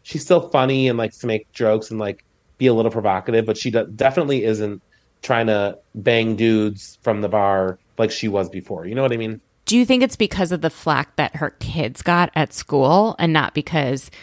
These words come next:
Speaker 2: she actually doesn't wanna share that? It's because of how it will impact her family?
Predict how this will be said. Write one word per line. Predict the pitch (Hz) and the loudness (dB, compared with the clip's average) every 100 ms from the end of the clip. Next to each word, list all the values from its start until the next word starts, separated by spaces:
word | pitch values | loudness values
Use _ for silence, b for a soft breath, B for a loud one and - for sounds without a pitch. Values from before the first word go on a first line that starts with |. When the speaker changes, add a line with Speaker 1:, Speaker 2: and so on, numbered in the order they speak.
| B B B | B B B
Speaker 2:
she | - 156 | -2 2
actually | 110 - 170 | 2 2 0
doesn't | 139 151 - | 0 -2 -2
wanna | 117 104 | -2 -2
share | - 139 156 | 0 0 2
that? | 190 214 196 | 2 2 2
It's | 135 - | -2 -4
because | 143 160 131 113 | -8 -2 -2 -2
of | 147 - | -6 -6
how | 151 147 | -2 -2
it | 92 | 0
will | 147 - | -2 -2
impact | 120 147 135 - | -4 -2 -4 -2
her | 117 | -8
family? | - 117 151 196 220 214 | -4 -2 2 2 0 -4